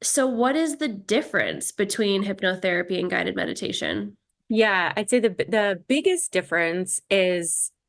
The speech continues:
Speaker 2: so meditation is more so, like, in the moment. You're looking to, like,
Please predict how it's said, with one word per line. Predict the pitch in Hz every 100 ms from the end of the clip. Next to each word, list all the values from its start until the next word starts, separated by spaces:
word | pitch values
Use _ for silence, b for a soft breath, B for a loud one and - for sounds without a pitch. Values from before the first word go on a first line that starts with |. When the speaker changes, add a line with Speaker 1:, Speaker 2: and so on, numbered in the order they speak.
| -
Speaker 2:
so | - 233
meditation | 220 247 370 - 202 - 190 185
is | 190
more | 190 185 208
so, | -
like, | 285 208 -
in | - 202
the | 180
moment. | 160 117 117 87 _ 135 139 b b b b b
You're | 208
looking | 208 208 208
to, | 220
like, | 196